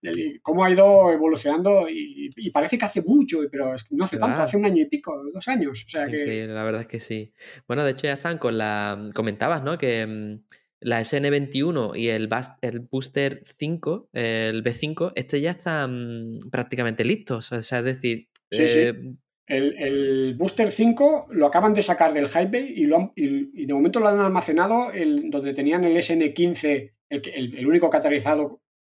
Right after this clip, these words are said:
Speaker 1: mm,
Speaker 2: Verticalmente.
Speaker 1: sin, sin
Speaker 2: Ujú.
Speaker 1: destruirse, y el S N dieciséis, que no lo llegaron ni a lanzar, porque cuando ya consiguieron aterrizar el S N quince dijeron que, bueno, igual ya no,
Speaker 2: Mm.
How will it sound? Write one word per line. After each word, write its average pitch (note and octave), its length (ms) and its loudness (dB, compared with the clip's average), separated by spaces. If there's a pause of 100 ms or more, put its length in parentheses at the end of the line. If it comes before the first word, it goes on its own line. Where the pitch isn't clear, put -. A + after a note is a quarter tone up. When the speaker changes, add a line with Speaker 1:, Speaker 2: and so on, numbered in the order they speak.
Speaker 1:
mm, C3+ 160 -6
Speaker 2:
Verticalmente. C3+ 640 -4
Speaker 1:
sin, C3 340 -4
sin - 140 -6
Speaker 2:
Ujú. - 60 -4
Speaker 1:
destruirse, D#3+ 580 -2 (340)
y D3+ 140 2
el D3 80 6
S F#3+ 220 4
N F#3 180 4
dieciséis, F3 480 2
que C#3+ 100 -2
no D3+ 100 2
lo E3 80 4
llegaron D#3 360 4
ni C#3+ 80 4
a C3+ 60 0
lanzar, C3 480 -2 (100)
porque C3+ 180 -18
cuando C3 200 -4
ya C#3 120 2
consiguieron C#3+ 360 0
aterrizar C#3 340 -4
el C3+ 80 -4
S A2+ 100 -6
N B2+ 100 -6
quince C#3+ 240 -4
dijeron A#2+ 300 -10
que, A#2+ 200 -10
bueno, A#2 200 -20
igual B2 220 -14
ya B2+ 80 -12
no, B2+ 180 -10
Speaker 2:
Mm. - 60 -20